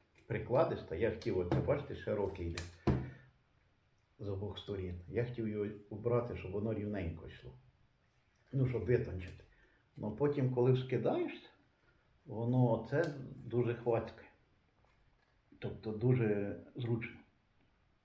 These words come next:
І ложить, я вам скажу, що я вскидаюся і все. От.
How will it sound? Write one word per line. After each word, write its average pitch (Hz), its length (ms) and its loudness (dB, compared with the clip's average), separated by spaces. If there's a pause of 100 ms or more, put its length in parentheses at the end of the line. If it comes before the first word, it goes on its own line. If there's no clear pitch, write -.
(580)
І - 80 -4
ложить, 139 400 4
я 107 140 0
вам 104 160 0
скажу, 98 340 -2
що - 160 -4
я 107 140 2
вскидаюся 120 680 2 (680)
і 98 80 -8
все. 95 220 -6 (840)
От. 90 260 -6